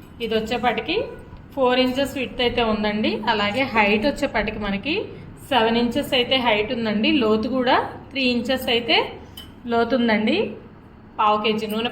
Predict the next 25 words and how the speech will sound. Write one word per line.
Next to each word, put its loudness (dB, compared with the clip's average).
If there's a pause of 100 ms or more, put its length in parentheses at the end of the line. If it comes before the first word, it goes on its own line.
పైనే 0
పడుతుంది. -4 (140)
బ్యాక్ 2
సైడ్ 2
కూడా 2
చూడండి -2 (540)
ఎంత 0 (140)
నీట్ 2
ఫినిషింగో -2
అసలుకి. -8 (600)
మంచి -4 (140)
బ్రాండెడ్ 4 (260)
బ్రాస్ 2
అనమాట 0 (160)
ఇది, -2 (240)
చాలా 4 (100)
బాగున్నాయి. 0 (500)
దీని 4
కాస్ట్ 4
వచ్చేపాటికి 0 (320)
లెవెన్ 6
ఫిఫ్టీ -2
రూపీస్ -2
అండి. 2 (800)
సైజ్ 2